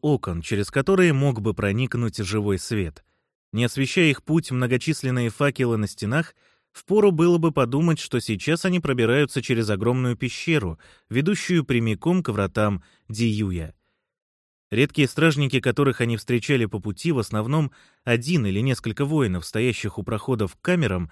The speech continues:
больше походили на безликие тени, потерянные у реки Забвения —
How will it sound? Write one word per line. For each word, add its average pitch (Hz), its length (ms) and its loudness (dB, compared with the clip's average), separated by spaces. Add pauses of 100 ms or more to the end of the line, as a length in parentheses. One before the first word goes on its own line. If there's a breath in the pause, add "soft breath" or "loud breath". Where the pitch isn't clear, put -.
(480 soft breath)
больше 175 380 2
походили 156 500 0
на 151 140 2
безликие 135 540 -2
тени, 110 480 -2 (360)
потерянные 127 680 2
у 127 100 -2
реки 120 280 0
Забвения — 113 720 -2